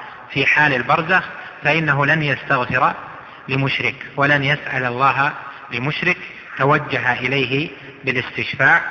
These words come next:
أو توجه إليه بالاستغاثة أو بالذبح أو بالنذر أو تألهه أو توكل عليه أو أنزل به حاجاته من دون الله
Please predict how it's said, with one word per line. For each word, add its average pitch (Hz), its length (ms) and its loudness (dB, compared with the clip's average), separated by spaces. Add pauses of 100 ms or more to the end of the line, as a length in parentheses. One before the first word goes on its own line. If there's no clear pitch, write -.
(120)
أو 165 120 4
توجه 131 500 0
إليه 123 380 -2
بالاستغاثة 127 800 0 (440)
أو 143 240 6
بالذبح 135 720 -2
أو 123 120 2
بالنذر 139 520 0 (120)
أو 156 180 4 (380)
تألهه 143 800 2
أو 139 180 0
توكل 127 500 0
عليه 131 360 2 (300)
أو 131 180 2
أنزل 127 420 0
به 127 400 -4 (260)
حاجاته 123 760 0
من 117 160 -4
دون 120 200 -4
الله 113 340 -2